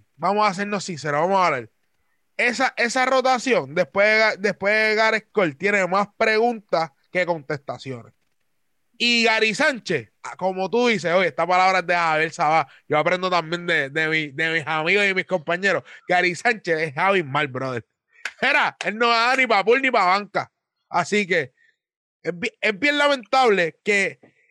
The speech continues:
los Yankees, su tendón de Aquiles sea el picheo y la receptoría que es tan importante dentro de un equipo, los Yankees no tengan un receptor que haga ese trabajo como lo tiene San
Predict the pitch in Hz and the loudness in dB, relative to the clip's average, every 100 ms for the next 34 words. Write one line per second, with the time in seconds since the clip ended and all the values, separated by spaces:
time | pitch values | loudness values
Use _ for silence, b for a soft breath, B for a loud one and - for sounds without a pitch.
0 | _ 202 196 160 269 - 220 185 190 190 | _ 0 2 2 0 0 -6 -4 -4 -4
1 | 185 208 233 226 254 240 - 220 220 214 | -4 -4 0 0 0 -4 -2 -2 -2 -4
2 | 240 - 269 220 180 - 190 220 214 196 | -8 0 2 2 0 -6 -4 0 0 0
3 | 180 180 - 185 240 226 - 220 240 240 | -4 -8 -2 0 2 -2 -4 -4 -4 -8
4 | 214 180 - 196 202 175 147 131 b b | -8 -8 -4 -2 -2 -8 -18 -20 b b
5 | b 135 139 208 269 233 233 226 233 233 | b -8 -2 0 -2 -2 0 2 0 0
6 | 233 262 262 - 147 - _ _ _ _ | -2 0 -2 -2 -10 -12 _ _ _ _
7 | _ 156 165 131 151 254 233 180 165 170 | _ -4 -2 0 0 0 -2 -10 -6 -4
8 | 190 208 214 202 208 - 226 - 147 160 | -2 -2 -4 -4 -6 -4 -4 -2 -2 -2
9 | - 160 160 160 185 190 143 131 - _ | -4 -4 0 2 4 4 0 -8 -14 _
10 | _ _ 156 156 151 139 156 170 156 147 | _ _ -6 -2 0 0 0 0 -2 -4